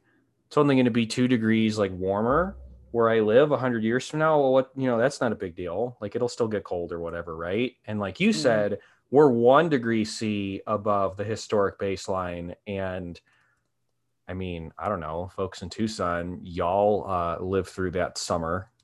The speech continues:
Speaker 1: uh, this year. I think we all know. Even now, like, I'm looking at my thermostat in my kitchen. I think it's forecast to be, like, eighty-nine, ninety degrees today. It's November
Speaker 2: Yeah.
Speaker 1: eighteenth.
Speaker 2: Yeah.
Speaker 1: Yeah.
Speaker 2: And, <laughs>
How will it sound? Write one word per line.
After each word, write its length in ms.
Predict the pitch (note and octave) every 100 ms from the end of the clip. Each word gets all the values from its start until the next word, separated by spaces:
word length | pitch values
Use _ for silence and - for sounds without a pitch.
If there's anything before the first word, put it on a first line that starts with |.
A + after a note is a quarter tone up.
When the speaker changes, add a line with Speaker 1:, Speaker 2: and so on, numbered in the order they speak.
| _
Speaker 1:
uh, 280 | F2+ E2+ D#2+
this 320 | G2 G2+ - G2+
year. 400 | F2 F2 A2 -
I 80 | -
think 220 | A2 G#2+
we 120 | G2+
all 160 | F#2+ F2+
know. 300 | F2+ F#2 B2
Even 240 | D#3 C3+
now, 400 | A#2+ F#3+ C3 F2+
like, 300 | A2+ A2+ A2
I'm 420 | A2+ A#2 A#2 A2+ - - _ _
looking 240 | B2+ A#2+ B2
at 80 | G#2+
my 100 | G2+
thermostat 600 | G#2+ C#3 C3 - G2+ F2
in 60 |
my 100 | F#2
kitchen. 560 | F2+ D3+ D#3 A#2 G2 F#2
I 60 | A#2
think 180 | E3 A2
it's 120 | -
forecast 560 | A2 C3 A#2+ G2+ -
to 60 | F#2+
be, 120 | G2
like, 400 | F#2 F2+ - - _
eighty-nine, 520 | G#2 A2+ A2 G#2+ G#2+
ninety 260 | F#2+ G#2+ G#2
degrees 440 | F2+ D2+ F#2+ C3
today. 440 | - D2+ D2 - - _ _ _ _ _ _ _ _
It's 160 | -
November 360 | D#3+ D3+ D3+ B2
Speaker 2:
Yeah. 80 | G2
Speaker 1:
eighteenth. 520 | - B2 A2+ - - _ _ _ _ _ _ _ _ _ _ _ _ -
Speaker 2:
Yeah. 300 | E3+ F3 C#3+ - _ _
Speaker 1:
Yeah. 260 | A2+ A#2 E3
Speaker 2:
And, 200 | D3+ - - _ _ _ _
<laughs> 300 | D#3 - -